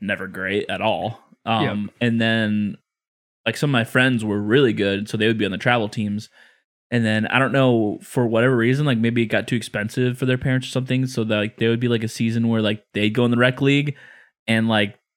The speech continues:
Speaker 1: there's this fucking, like, child throwing, like, sixty, seventy miles an hour, and I'm like, "Yeah, coach, I don't know what I'm gonna do about this. Uh,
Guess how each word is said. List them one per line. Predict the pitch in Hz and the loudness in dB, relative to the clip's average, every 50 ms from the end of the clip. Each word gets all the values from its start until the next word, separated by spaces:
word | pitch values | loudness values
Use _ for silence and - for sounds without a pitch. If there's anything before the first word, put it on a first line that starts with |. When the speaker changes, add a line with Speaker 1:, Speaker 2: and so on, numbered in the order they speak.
| _ _ | _ _
Speaker 1:
there's | - 131 131 123 | 0 0 0 2
this | 120 117 - - | 0 -2 -2 -2
fucking, | - - 135 131 - 139 127 120 | 0 0 0 0 0 0 0 2
like, | 117 110 104 - _ | 2 0 -2 -4 _
child | - - - - 143 127 131 123 110 104 104 101 107 | -10 -6 -2 2 4 4 4 4 4 2 0 -2 -4
throwing, | - - 127 117 110 110 107 107 107 104 - - | -4 0 2 2 4 4 2 2 0 -2 -2 -2
like, | 110 107 101 101 - - - - _ _ - | -2 -2 -2 -2 -6 -12 -20 -20 _ _ -16
sixty, | - - - 151 139 - - 127 113 | -8 -2 -2 -2 0 0 -2 -4 -4
seventy | - - - 127 123 120 120 117 | 0 2 2 4 4 4 2 4
miles | 117 113 113 110 | 4 4 2 2
an | 110 110 | 2 2
hour, | 113 120 117 113 110 104 101 98 | 2 4 4 4 4 2 2 0
and | 87 110 | 0 0
I'm | 110 107 | -2 -2
like, | 110 104 104 104 - - _ _ _ _ _ _ _ _ _ _ _ _ _ _ _ _ _ _ _ _ _ _ _ _ _ _ _ _ _ _ _ - | 0 -2 -2 -4 -6 -10 _ _ _ _ _ _ _ _ _ _ _ _ _ _ _ _ _ _ _ _ _ _ _ _ _ _ _ _ _ _ _ 2
"Yeah, | 151 156 | 2 2
coach, | 156 - 175 165 - 180 | 4 4 4 4 4 4
I | |
don't | 170 180 | 4 6
know | 180 180 | 6 6
what | 175 170 | 6 6
I'm | 165 156 | 6 6
gonna | 147 143 143 | 4 4 4
do | 147 147 | 6 6
about | 135 131 127 | 6 6 4
this. | 120 120 120 120 139 139 | 4 4 4 4 4 4
Uh, | 131 123 120 120 120 | 4 4 4 2 2